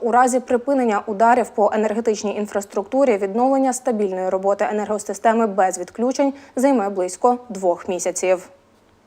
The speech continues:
На Рівненщині чоловік до смерті побив родича. Як повідомили у поліції області, двадцять п'ятого грудня близько дев'ятнадцятої години у селищі Смига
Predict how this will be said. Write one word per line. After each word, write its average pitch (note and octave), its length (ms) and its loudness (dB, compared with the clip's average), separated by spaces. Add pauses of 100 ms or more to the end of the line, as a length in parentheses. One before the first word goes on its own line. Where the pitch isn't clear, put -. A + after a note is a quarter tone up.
(3000)
На C4 160 6
Рівненщині A#3+ 600 2
чоловік A3+ 440 2
до G#3+ 140 2
смерті A#3+ 500 2
побив G#3+ 420 2
родича. G#3 680 4
Як A#3+ 220 0
повідомили B3+ 460 2
у A#3+ 120 0
поліції B3 420 2
області, G3 480 0
двадцять A3+ 340 2
п'ятого G3+ 420 0
грудня A#3 340 0
близько A#3+ 280 2
дев'ятнадцятої A#3 680 2
години A3 600 2
у A3+ 80 -4
селищі G#3+ 420 -2
Смига A#3 540 0